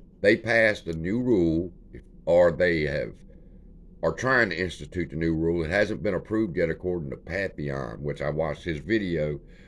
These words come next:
today. I was under the impression that N S C C twenty twenty-one dash ten was already in effect,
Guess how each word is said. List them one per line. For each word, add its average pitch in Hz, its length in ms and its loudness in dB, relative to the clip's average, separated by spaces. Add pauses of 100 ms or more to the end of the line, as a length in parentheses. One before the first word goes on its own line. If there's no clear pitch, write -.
(140)
today. 90 540 0 (1500)
I 147 160 2
was 143 160 0
under 113 180 -2
the 101 100 0
impression 90 640 -4 (480)
that 92 380 0
N 110 160 0
S 101 180 2
C 117 180 -2
C 101 260 -4 (100)
twenty 101 280 -4
twenty-one 95 680 -4
dash 82 340 -2
ten 98 500 -4 (380)
was 82 180 -4
already 98 540 4
in 71 80 -2
effect, 85 520 -2